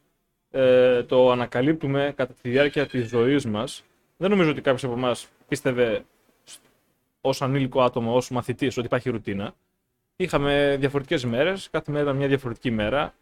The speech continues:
Δεν σκεφτόμασταν τι θα κάνουμε αύριο, δεν σκεφτόμασταν τι θα κάνουμε με-, μεθαύριο, μια εβδομάδα, τρεις εβδομάδες, δεν είχαμε καθόλου πρόγραμμα.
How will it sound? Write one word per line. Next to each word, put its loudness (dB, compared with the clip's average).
Δεν -6
σκεφτόμασταν 0
τι -8
θα -4
κάνουμε -2
αύριο, 2
δεν 0
σκεφτόμασταν -6
τι -12
θα 0
κάνουμε -2
με-, -4
μεθαύριο, -4
μια 0
εβδομάδα, -2
τρεις -6
εβδομάδες, -4
δεν -4
είχαμε -6
καθόλου -2
πρόγραμμα. -4